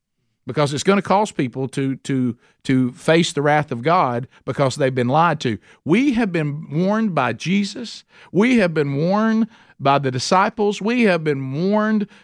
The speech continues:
by the apostles of what? False teachers, false teachers, false teachers. Watch 'em.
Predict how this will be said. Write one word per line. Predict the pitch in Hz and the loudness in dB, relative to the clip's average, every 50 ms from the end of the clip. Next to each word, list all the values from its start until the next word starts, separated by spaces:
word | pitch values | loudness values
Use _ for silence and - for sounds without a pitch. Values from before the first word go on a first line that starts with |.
| _ - | _ 0
by | 151 139 135 | 0 0 2
the | 135 135 | 2 -2
apostles | 143 131 - - 196 202 220 - - 208 196 185 170 - - _ | -4 -2 2 4 4 4 4 2 0 0 -2 -2 -2 -6 -8 _
of | 160 151 | -4 0
what? | 160 170 156 131 - - | 2 2 2 2 0 -6
False | _ - 147 156 170 185 - - | _ 0 2 2 2 2 0 -2
teachers, | - 220 220 - - 190 175 175 - - _ | -2 -2 -2 -2 -4 -6 -6 -6 -10 -18 _
false | _ 156 151 160 170 165 | _ 2 2 2 2 -2
teachers, | - - 214 214 185 - 175 170 165 - | -2 -2 -2 -2 -2 -4 -6 -6 -8 -6
false | - - 147 151 170 - - | -4 -2 0 0 -2 -4 -4
teachers. | - 208 220 208 - 180 175 165 - | -4 -4 -2 -2 -2 -4 -6 -6 -6
Watch | 110 120 160 208 262 269 - 220 | -2 2 2 2 2 2 -2 -6
'em. | 196 202 202 - | -6 -6 -6 -8